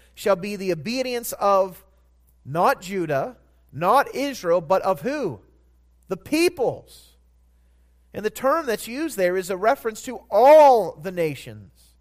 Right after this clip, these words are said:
that every nation will come and will have power, or will come and have obedience to Jesus Christ.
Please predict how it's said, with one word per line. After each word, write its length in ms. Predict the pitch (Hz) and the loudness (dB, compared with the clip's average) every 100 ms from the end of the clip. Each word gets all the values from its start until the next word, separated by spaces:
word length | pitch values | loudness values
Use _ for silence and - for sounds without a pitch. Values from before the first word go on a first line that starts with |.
| _ _ _ _ _ - | _ _ _ _ _ -4
that 160 | 208 - | -4 2
every 540 | 226 294 247 262 262 | 6 6 4 -4 -8
nation 680 | 220 214 220 - 185 131 107 _ _ _ | -6 -6 -6 -10 -12 -12 -16 _ _ _
will 320 | 170 190 170 | -2 0 0
come 520 | - - 190 175 143 - | -4 -4 -2 -2 -6 -10
and 180 | 160 | -8
will 140 | 160 151 | -8 -10
have 460 | 175 165 143 120 _ _ _ | -8 -6 -6 -8 _ _ _
power, 580 | - 190 185 143 120 104 | -6 -2 0 -2 -8 -8
or 100 | 165 | -8
will 140 | 165 165 | -8 -10
come 380 | - 202 180 | -6 -4 -4
and 160 | 139 151 | -6 -8
have 220 | 170 156 | -8 -8
obedience 720 | 151 123 190 226 180 135 - - _ _ | -8 -10 -10 -10 -10 -12 -14 -20 _ _
to 100 | - | -14
Jesus 520 | 147 120 156 139 135 - | -14 -12 -12 -10 -12 -14
Christ. 640 | - 117 101 98 - _ | -10 -8 -10 -16 -20 _